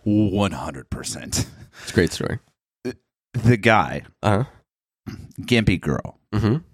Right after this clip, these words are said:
Speaker 1: you take them around.
Speaker 2: Yep.
Speaker 1: You end up at said location.
Speaker 2: Mm-hmm.
Speaker 1: Drop them off. They get a room,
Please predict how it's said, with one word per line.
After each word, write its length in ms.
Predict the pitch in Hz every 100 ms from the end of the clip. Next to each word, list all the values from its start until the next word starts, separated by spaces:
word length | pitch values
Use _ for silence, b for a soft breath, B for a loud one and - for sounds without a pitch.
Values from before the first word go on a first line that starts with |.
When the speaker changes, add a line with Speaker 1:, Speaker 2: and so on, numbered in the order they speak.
| _ _ _ _ _ - - -
Speaker 1:
you 140 | 107
take 220 | 104 98 82
them 100 | 90
around. 500 | 85 69 67 - - -
Speaker 2:
Yep. 160 | 92 _ _ _ _
Speaker 1:
You 200 | 95 98
end 260 | 87 95 95
up 140 | 87
at 120 | 87
said 220 | - 95 82
location. 600 | 85 87 71 - 57 -
Speaker 2:
Mm-hmm. 580 | 85 90 139 _ - 87
Speaker 1:
Drop 300 | 85 90 78
them 160 | 95 87
off. 220 | 71 71
They 140 | 82
get 180 | 80 92
a 60 | 82
room, 380 | 73 64 62